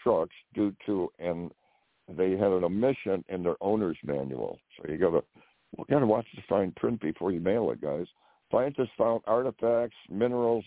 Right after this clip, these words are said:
all kinds of stuff up in the, uh, Antarctic as these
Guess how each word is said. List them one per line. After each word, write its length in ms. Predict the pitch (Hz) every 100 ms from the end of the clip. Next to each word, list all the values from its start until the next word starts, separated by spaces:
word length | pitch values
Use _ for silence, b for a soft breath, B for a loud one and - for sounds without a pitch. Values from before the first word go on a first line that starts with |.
| -
all 340 | 117 143 147
kinds 320 | 135 135 131 107
of 80 | -
stuff 220 | - 107 - -
up 140 | 107 -
in 180 | 98 95
the, 260 | 95 92
uh, 220 | 90 87 82 _ _ _ _
Antarctic 440 | 101 101 110 104 -
as 200 | 95 92 98
these 160 | 90